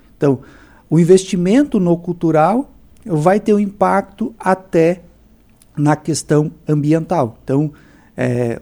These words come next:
os ministérios, os fundos municipais, eles admitem essas interações entre algumas áreas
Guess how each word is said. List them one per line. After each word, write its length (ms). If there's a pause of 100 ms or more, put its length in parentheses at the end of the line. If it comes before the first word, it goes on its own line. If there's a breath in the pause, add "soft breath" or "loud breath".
os 180
ministérios, 1080
os 220
fundos 380
municipais, 840 (200 soft breath)
eles 200
admitem 840 (340 loud breath)
essas 460
interações 1000 (100)
entre 520 (200 loud breath)
algumas 600
áreas 500